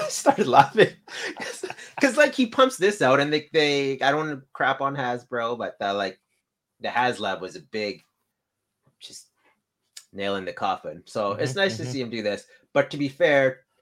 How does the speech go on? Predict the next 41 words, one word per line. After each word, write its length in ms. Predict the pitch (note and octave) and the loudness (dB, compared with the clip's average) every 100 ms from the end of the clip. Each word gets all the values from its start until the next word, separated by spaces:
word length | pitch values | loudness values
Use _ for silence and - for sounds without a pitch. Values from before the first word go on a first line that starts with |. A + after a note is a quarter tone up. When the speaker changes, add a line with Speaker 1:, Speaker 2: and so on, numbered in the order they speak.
| _ _ | _ _
Speaker 1:
Todd's 380 | - D3 D3 C3 | 2 6 6 2
previous 560 | _ - D3 D3 B2+ F#2 | _ -6 -4 -2 -4 -4
vehicles 440 | A2 A2 F#2 F#2 | -8 -6 -6 -4
weren't 180 | G2 F#2 | -6 -4
that 160 | F#2 F2+ | -4 -4
amazing. 520 | E2+ G2 D#2 D#2+ - _ _ _ - | -4 -4 -4 -12 -16 _ _ _ -6
It 60 | |
was, 160 | A#2 A2 | -4 2
uh, 380 | A2+ A2 G#2 F#2 _ _ _ _ _ - | 4 6 4 -2 _ _ _ _ _ 0
Speaker 2:
It, 140 | F3+ | 0
this 160 | G3+ C#4 | 0 0
is 60 | |
Speaker 1:
the 60 | B3+ | 2
Speaker 2:
gonna 120 | A#3 | 4
be 100 | G3+ | 4
very 260 | C#3+ E3+ E3 | 4 4 4
hollow 720 | B2+ A#2+ A#2+ A2 G#2 D#3+ - | 4 2 4 2 -2 -8 -10
and 140 | A#2 G#2+ | -10 -4
very 200 | A2+ G#2+ | -2 -2
light. 500 | F#2+ F#2 A#2+ - - _ _ _ _ _ _ _ _ _ - | -4 -8 -10 -14 -20 _ _ _ _ _ _ _ _ _ -6
Um, 420 | G2+ G2 F#2+ - _ - | -6 -4 -6 -10 _ -6
Speaker 1:
It's 160 | C#3 | -6
a 40 | C#3 | -4
step 220 | - F3 | -2 0
up 100 | D3 | 0
from 120 | B2+ | -4
his 120 | G2+ G#2+ | -4 0
other 200 | B2+ F#2+ | 0 0
ones. 220 | F2 F#2+ | -4 -4
Remember 200 | C3 C#3+ | -2 -2
that 140 | A2+ | -4
monster 260 | F2 A2 B2 | -4 -6 -6
Speaker 2:
Yeah. 80 | C3+ | -6
Speaker 1:
truck 280 | - D#3+ - | -4 -4 -4
that 120 | A2 | -4
didn't 180 | A2+ A2 | -4 -6
Speaker 2:
Yeah. 160 | A2+ F2 _ _ | -8 -10 _ _
Speaker 1:
put 160 | - B2 | -4 -2
anyone 340 | B2 A2+ A2 | -2 -4 -6
in 100 | B2 | -4
it? 200 | D3+ | -4